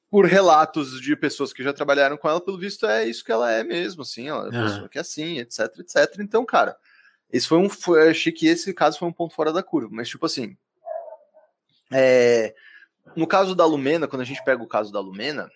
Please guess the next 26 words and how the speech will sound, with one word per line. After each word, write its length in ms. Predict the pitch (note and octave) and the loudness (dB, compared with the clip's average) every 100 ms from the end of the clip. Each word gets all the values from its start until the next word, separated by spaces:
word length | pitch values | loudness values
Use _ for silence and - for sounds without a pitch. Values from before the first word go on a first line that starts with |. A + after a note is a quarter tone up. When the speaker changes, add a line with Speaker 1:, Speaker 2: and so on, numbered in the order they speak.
| _ | _
Speaker 1:
eu 140 | A#2+ | 0
acho 220 | C3 - D#3 | 0 0 -6
muito 420 | C#3+ F3+ A3+ F#3+ | -6 -6 -6 -6
foda, 320 | - G#2+ G2+ | 0 0 0
e 80 | A2 | -4
eu 80 | A#2 | -4
fiquei 260 | - D3 | -4 -4
mal, 280 | D#3 C#3+ D3+ | 0 2 2
assim, 280 | B2 C3 D3 | 0 -6 -12
e 100 | - | 0
eu 160 | D3+ F3 | 2 2
não, 300 | F3+ A3+ A#3+ _ F3+ | 2 -2 -2 _ -6
eu 140 | A3 | -2
parei 320 | A#3 A#3 A#3 | 2 4 2
de, 160 | E3 D3+ | -2 -10
de 240 | C3 A#2 | -16 -12
uma 200 | C3+ C3+ | 0 2
época, 220 | C#3 - | 2 -2
assim, 160 | - D3+ | -14 -10
de 100 | E3+ | -10
zoar 280 | G3 A3 E3 | -2 4 4
a 40 | |
Lumena 380 | D#3 C3+ C3 B2 | 4 0 -4 -4
tanto, 300 | A#2 A2+ G2+ | -4 -6 -6
assim, 200 | - F#2 | -12 -16
tipo, 400 | - - - A2+ | -18 -12 -6 -6